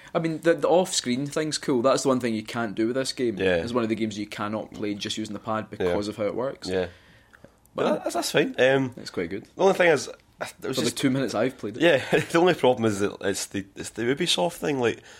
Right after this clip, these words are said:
Speaker 2: every five seconds there's another
Speaker 1: You play.
Speaker 2: Yeah,
Speaker 1: Un-,
Speaker 2: there's another
Speaker 1: achievement
Speaker 2: thing on
Speaker 1: unlocked.
Speaker 2: the screen, just, you know, just breaking the game for you.
Speaker 1: Mm.
Speaker 2: You know, I hate all that.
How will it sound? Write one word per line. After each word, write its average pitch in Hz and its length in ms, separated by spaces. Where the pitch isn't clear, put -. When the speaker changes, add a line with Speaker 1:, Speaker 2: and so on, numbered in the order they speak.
Speaker 2:
every 135 240
five 110 400
seconds 113 420
there's 107 100
another 104 480
Speaker 1:
You 147 140
play. 139 340
Speaker 2:
Yeah, 127 100
Speaker 1:
Un-, 147 60
Speaker 2:
there's 143 260
another 131 160
Speaker 1:
achievement 196 240
Speaker 2:
thing 123 140
on - 0
Speaker 1:
unlocked. 143 180
Speaker 2:
the 151 80
screen, 147 340
just, 120 300
you 135 80
know, 107 160
just 101 220
breaking 101 260
the 98 80
game 98 240
for 139 220
you. 110 220
Speaker 1:
Mm. 85 80
Speaker 2:
You 101 80
know, 131 220
I - 80
hate 131 140
all 170 140
that. 165 300